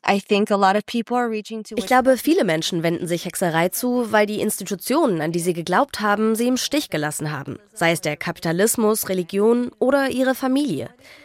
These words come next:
Speaker 2: Sie fühlen sich von der Gemeinschaft abgekoppelt. Das habe ich in der Praxis beobachtet.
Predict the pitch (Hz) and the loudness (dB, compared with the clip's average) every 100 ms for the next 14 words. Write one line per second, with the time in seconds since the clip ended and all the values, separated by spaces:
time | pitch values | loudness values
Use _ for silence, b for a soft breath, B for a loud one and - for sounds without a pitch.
0 | B - 208 294 311 277 254 233 214 190 | B -4 0 4 4 2 -2 0 2 2
1 | 190 247 269 247 - - - 180 - 151 | 2 2 0 -4 -4 -6 -4 -6 -6 -8
2 | - - - _ _ 214 262 262 240 247 | -8 -12 -16 _ _ 0 2 0 2 2
3 | 226 - - 269 - 151 254 180 - 143 | 0 -2 -6 -6 -4 0 2 0 -2 -8
4 | - | -8